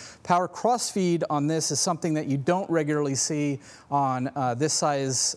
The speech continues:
uh, mill. And for our larger machines, we highly recommend the stands. These are,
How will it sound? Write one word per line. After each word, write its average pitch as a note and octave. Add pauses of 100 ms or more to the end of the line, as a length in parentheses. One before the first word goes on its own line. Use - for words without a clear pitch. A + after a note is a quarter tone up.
(120)
uh, A#2
mill. E3+ (320)
And E3+
for F3+
our F#3+
larger F#3+
machines, G#3+
we D#3+
highly A3
recommend F3
the D3
stands. E3
These F3+
are, E3+